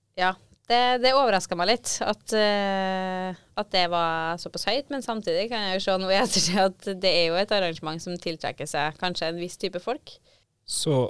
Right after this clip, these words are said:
Speaker 2: var det noe av dette, du sier overraskende, var det noe annet som var overraskende, eller gjorde det inntrykk på deg?
Speaker 1: Vi fant jo også at det var på en måte ganske mange som, eh, var veldig positive til alle tiltakene på,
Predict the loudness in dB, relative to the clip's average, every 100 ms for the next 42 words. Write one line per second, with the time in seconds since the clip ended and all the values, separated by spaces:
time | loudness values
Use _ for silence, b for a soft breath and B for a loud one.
0 | -4 -2 0 2 0 0 -4 -2 -2 -2
1 | -2 0 0 -2 -4 -2 0 0 2 0
2 | -2 -6 -6 -6 -6 -10 _ -2 0 0
3 | 0 -2 -2 -2 -2 -4 0 0 0 -2
4 | -2 -8 -6 -4 -2 0 2 2 0 -2
5 | -4 -4 -4 -4 -4 -4 -6 -12 _ _
6 | _ _ _ _ _ -20 -4 -2 -2 -8
7 | -20 -12 -4 -2 -2 -2 0 2 2 2
8 | 2 0 -4 -6 0 2 2 2 -4 -6
9 | -8 -10 -4 -2 0 -2 -2 -4 -4 -4
10 | -4 -4 -6 -4 -4 -4 -6 -8 -6 -6
11 | -4 -4 0 2 2 0 -2 -2 -2 2
12 | 2 2 0 2 2 0 -2 -6 -2 -2
13 | 0 0 0 -2 -6 -2